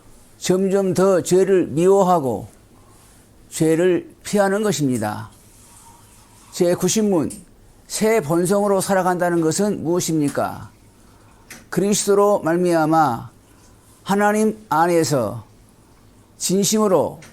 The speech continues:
즐거워하고 하나님의 뜻에 따라 모든 선을 행하며 살기를 사랑하고 즐거워하는 것입니다. 제구십일 문, 선행이란 무엇입니까? 오직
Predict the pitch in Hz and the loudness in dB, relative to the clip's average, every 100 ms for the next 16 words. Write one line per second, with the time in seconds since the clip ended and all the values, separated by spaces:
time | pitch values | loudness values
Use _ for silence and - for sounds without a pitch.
0 | _ _ _ _ _ - - 175 180 208 | _ _ _ _ _ -8 -2 0 2 4
1 | 196 156 135 110 107 - _ _ _ _ | 4 2 0 -4 -6 -14 _ _ _ _
2 | _ - 165 170 165 160 160 147 190 190 | _ -6 -2 0 0 0 0 -2 -2 0
3 | 208 214 156 131 107 - - - 170 202 | 0 0 0 0 -4 -14 -16 -4 2 2
4 | 214 214 202 196 196 190 175 165 143 123 | 2 0 0 0 0 2 2 2 0 -2
5 | 98 131 _ _ _ _ _ - 185 196 | -6 -10 _ _ _ _ _ -8 0 2
6 | 208 208 208 196 - - - 185 175 156 | 2 2 2 2 -2 -12 -6 -2 0 0
7 | 127 107 - - - - - - 170 175 | 0 -6 -8 -20 -20 -20 -12 -2 0 2
8 | 190 185 185 208 175 135 131 110 104 110 | 2 2 2 0 -2 -2 -2 -2 -6 -10
9 | - - _ - - - - - - - | -16 -20 _ -20 -20 -20 -20 -20 -20 -20
10 | - 180 180 175 - - - 170 196 180 | -4 0 2 2 -2 -12 -6 -2 0 -2
11 | - - 185 196 175 117 - - - 208 | -4 -2 0 0 0 -2 -10 -12 -4 -2
12 | 220 214 214 214 190 180 160 143 123 104 | 0 0 0 0 0 0 0 -2 -2 -6
13 | 110 - - - - - - - - - | -8 -14 -20 -20 -20 -20 -20 -20 -20 -20
14 | - - 156 185 185 175 | -20 -6 0 0 0 -2